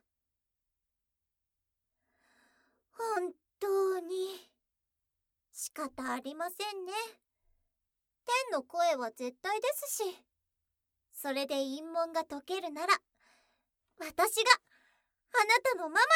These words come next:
ってあげます。ぼ、僕くん？ま、ママですよ。えー、硬い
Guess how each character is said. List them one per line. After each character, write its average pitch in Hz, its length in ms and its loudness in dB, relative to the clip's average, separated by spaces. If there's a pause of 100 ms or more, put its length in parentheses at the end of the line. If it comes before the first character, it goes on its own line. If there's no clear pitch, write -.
(340)
っ - 20 -8
て 480 160 8
あ 415 40 2
げ 427 120 2
ま 466 60 6 (100)
す。 - 260 0 (2750)
ぼ、 311 180 -2 (1040)
僕 - 380 -2 (120)
く 370 120 -4
ん？ - 20 -4 (720)
ま、 - 180 -6 (760)
マ 392 60 -16
マ 392 60 -12 (380)
で 523 220 4
す 427 100 -6
よ。 427 160 2 (2000)
え 190 40 -16
ー、 269 240 -4 (960)
硬 311 320 0
い 539 180 4